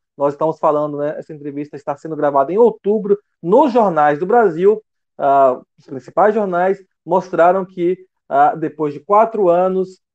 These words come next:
não aumentou, né, os dados do I B G E demonstram que não houve ali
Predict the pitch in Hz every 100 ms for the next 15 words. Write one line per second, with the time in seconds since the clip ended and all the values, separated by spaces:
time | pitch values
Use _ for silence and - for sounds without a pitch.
0 | _ - 165 220 254 233 214 170 - 151
1 | 175 160 156 160 135 147 180 175 151 139
2 | 156 160 165 175 180 175 156 180 175 170
3 | 180 170 185 233 190 208 196 175 151 175
4 | 185